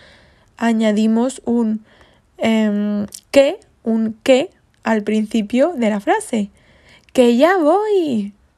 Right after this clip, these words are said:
que ya voy". Quería utilizar el verbo de movimiento ir, puesto que este da mucho juego, pero por supuesto, si os estáis preguntando, "¿Pero ya no significa already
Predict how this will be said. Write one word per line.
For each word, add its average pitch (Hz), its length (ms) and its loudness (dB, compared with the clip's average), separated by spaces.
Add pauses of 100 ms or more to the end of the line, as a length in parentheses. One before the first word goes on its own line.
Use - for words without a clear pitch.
(380)
que 233 320 2
ya 302 320 0
voy". 285 680 -2 (1040)
Quería 254 280 4
utilizar 294 480 0
el 233 380 2
verbo 240 340 4
de 247 100 2
movimiento 247 640 -2 (100)
ir, 294 340 0 (480)
puesto 240 380 2
que 226 100 2
este 233 240 2
da 247 80 2
mucho 262 300 -4
juego, 226 480 2
pero 208 260 2
por 208 160 0
supuesto, 220 640 0 (220)
si - 200 -4
os 226 120 -2
estáis 220 300 -2
preguntando, 220 800 0 (580)
"¿Pero 208 420 0
ya 196 440 0 (420)
no 254 220 2
significa 254 920 -2 (160)
already 202 800 -2